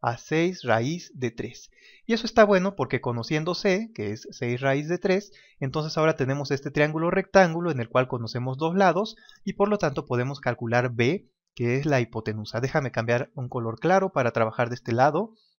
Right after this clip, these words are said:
Entonces, eh, sabemos que A cuadrada más B cuadrada es igual a C cuadrada,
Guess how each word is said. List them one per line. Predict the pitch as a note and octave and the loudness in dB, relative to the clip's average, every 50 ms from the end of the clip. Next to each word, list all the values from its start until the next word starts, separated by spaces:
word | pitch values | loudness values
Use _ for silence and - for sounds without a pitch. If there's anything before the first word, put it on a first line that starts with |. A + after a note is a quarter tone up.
| _ _ | _ _
Entonces, | - A#2+ A2+ - A#2+ A2+ - B2+ A#2 A2 - - _ _ _ _ _ - _ _ _ | -12 -12 -10 -8 -10 -8 -4 -4 -4 -4 -6 -14 _ _ _ _ _ -20 _ _ _
eh, | C3 A2+ A2 G#2+ G#2 G#2 | -4 -2 -2 -2 -4 -4
sabemos | - - A2+ C3 C#3 D3 D3+ C#3 | -2 -2 0 0 -2 -4 -6 -8
que | - - A#2+ - | -8 -10 -8 0
A | - A#2+ B2 B2 | 2 2 2 2
cuadrada | - A#2+ A2+ A2 A2+ B2 C3+ D3+ E3 F#3 G3+ A3+ A#3+ A#3 _ _ _ _ _ _ _ _ | 0 0 0 2 2 4 4 4 4 4 4 4 2 0 _ _ _ _ _ _ _ _
más | C3+ C3 C#3 D#3 D#3+ E3 - C#3 | 0 2 4 4 2 0 -2 -2
B | C3 C3+ C3 | -4 -4 -2
cuadrada | C3 C3+ A#2 A2+ A2+ A#2 A#2+ C3 C#3+ D#3 E3 | 0 -2 -2 0 2 2 2 2 2 0 -2
es | - C3 B2+ - - | -2 -4 -6 -8 -8
igual | A#2+ B2 A#2 A#2 A2+ A2 | -8 -4 -4 -2 -2 -4
a | G#2+ | -6
C | - - A#2 A2 | -8 -10 -10 -10
cuadrada, | - A2+ A2 A2+ B2+ D#3 D#3 C#3+ C3 D3 F3+ G#3+ | -8 -10 -6 0 2 4 4 4 4 2 0 0